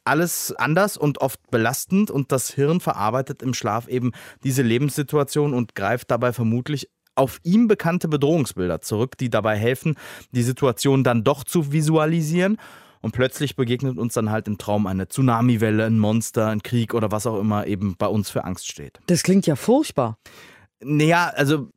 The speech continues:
Speaker 1: eigentlich nicht, weil es ist eine natürliche Reaktion unseres Gehirns, das ihm hilft.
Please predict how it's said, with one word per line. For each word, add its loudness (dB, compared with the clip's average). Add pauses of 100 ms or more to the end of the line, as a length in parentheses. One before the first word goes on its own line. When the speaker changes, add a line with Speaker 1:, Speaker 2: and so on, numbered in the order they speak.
(140)
Speaker 1:
eigentlich 2
nicht, 4
weil 0
es -2
ist 0
eine 6
natürliche 4
Reaktion 4
unseres 2
Gehirns, 2
das -2
ihm 4
hilft. 0